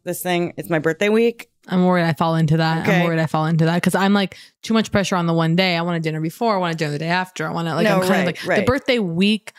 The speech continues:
Speaker 2: I don't enforce a week, of course not. But I'm kind of like, you know what? I think of three days kind of events around,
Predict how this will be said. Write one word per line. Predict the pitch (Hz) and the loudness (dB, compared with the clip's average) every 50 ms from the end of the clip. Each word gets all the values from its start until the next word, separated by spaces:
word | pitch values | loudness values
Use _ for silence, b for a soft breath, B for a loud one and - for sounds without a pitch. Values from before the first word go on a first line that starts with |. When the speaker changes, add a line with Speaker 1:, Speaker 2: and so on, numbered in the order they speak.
| B 165 180 | B -8 -4
Speaker 2:
I | 214 233 | 0 0
don't | 254 262 226 | 0 0 0
enforce | 226 214 - - 208 196 196 185 - - | -2 -2 -2 0 0 0 0 0 -2 0
a | 185 196 | 0 2
week, | 196 233 220 - | 2 2 2 0
of | 190 - | -2 -4
course | - - 180 170 - - | -2 -2 -2 -2 -2 -4
not. | 160 - - - | -4 -4 -4 -2
But | - 220 | 0 0
I'm | 233 226 | 0 0
kind | - 277 311 | 0 0 2
of | 311 | 2
like, | 277 262 - b b b b | 0 -2 -4 b b b b
you | 330 | -2
know | 349 339 | 0 2
what? | 311 311 - | 2 2 0
I | 233 | 0
think | - 320 285 247 | -2 0 0 0
of | 226 - | -2 -2
three | - 214 214 220 214 | 0 0 2 2 2
days | 202 202 208 214 208 | 2 2 2 0 0
kind | - 208 202 | 0 2 2
of | 185 180 | 2 2
events | 175 165 170 180 196 190 - - | 2 2 0 0 0 -2 -2 -2
around, | 196 185 175 175 175 | -2 -2 0 -2 -4